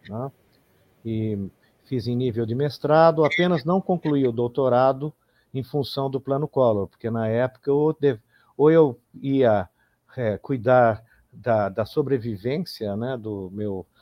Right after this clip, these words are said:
do meu, do meu trabalho, ou eu cu-, cuidaria da questão de, de terminar um doutorado, né? E aí, o que que acontece? Nesta área, eu fui professor de Direito Internacional, né? E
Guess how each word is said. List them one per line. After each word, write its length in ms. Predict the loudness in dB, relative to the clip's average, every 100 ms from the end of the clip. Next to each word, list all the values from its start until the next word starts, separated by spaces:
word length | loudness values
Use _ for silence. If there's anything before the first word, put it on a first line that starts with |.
| _
do 80 | -10
meu, 300 | -6 -4 -6
do 100 | -8
meu 160 | -8 -4
trabalho, 640 | -2 2 4 6 4 0 -6 _ _
ou 120 | 0 0
eu 100 | 0
cu-, 260 | -2 -4
cuidaria 480 | -6 -4 -2 0 -2
da 160 | -2 -6
questão 440 | -8 -10 -10 -8
de, 180 | -8 -10
de 140 | -12
terminar 500 | -10 -8 -6 -6 -6
um 240 | -6 -10 -14 _ _ _ _
doutorado, 640 | -8 -2 0 0 -2 -8 -14
né? 180 | -14 -14 _ _ _ _ _ _
E 320 | -6 -2 2
aí, 460 | 4 4 2 0 -2
o 40 | -8
que 160 | -8
que 120 | -6 -4
acontece? 840 | -2 -4 -2 -2 -4 -8 -10 -8
Nesta 420 | -4 -6 -4 0
área, 420 | 2 2 2 2
eu 120 | 0
fui 240 | -2 -4 -4
professor 720 | -2 -2 0 -4 -2 -4 -4
de 140 | -6 -8
Direito 400 | -4 -4 -4 -8
Internacional, 920 | -8 -8 -8 -10 -10 -8 -6 -6 -6 _ _ _ _ _ _
né? 260 | -8 -8 -10 _ _ _ _ _ -10
E 500 | -4 -2 -2 -2